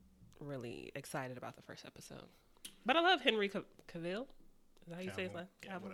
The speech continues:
Speaker 1: whatever.
Speaker 2: Superman.
Speaker 1: I like him, and so I'm sure I'm going to like it, but the first episode was slow.
Speaker 2: Um, and I don't know if we're gonna talk about it later, but,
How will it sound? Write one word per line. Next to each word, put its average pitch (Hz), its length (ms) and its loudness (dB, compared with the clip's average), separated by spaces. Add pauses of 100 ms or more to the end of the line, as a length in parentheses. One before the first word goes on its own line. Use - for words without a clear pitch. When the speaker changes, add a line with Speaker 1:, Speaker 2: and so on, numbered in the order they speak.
Speaker 1:
whatever. 113 100 -10
Speaker 2:
Superman. 101 460 -8 (600)
Speaker 1:
I 202 80 2
like 202 220 8
him, 170 380 2 (340)
and 180 160 0
so 156 520 -4
I'm 175 120 0
sure 214 160 2
I'm 160 160 4
going 165 280 2
to - 120 -8
like 139 320 0
it, 117 240 -6
but 104 260 -8 (300)
the 165 80 -10
first 143 240 -4
episode 139 360 -8
was - 100 -10
slow. - 180 -8 (2000)
Speaker 2:
Um, 127 680 -4 (300)
and 123 100 -4
I 143 40 0
don't 160 100 -2
know 147 80 -4
if 143 100 -8
we're 143 80 -6
gonna 120 120 -4
talk 143 180 -4
about 135 200 -6
it 120 120 -8
later, 139 340 -6
but, 120 200 -8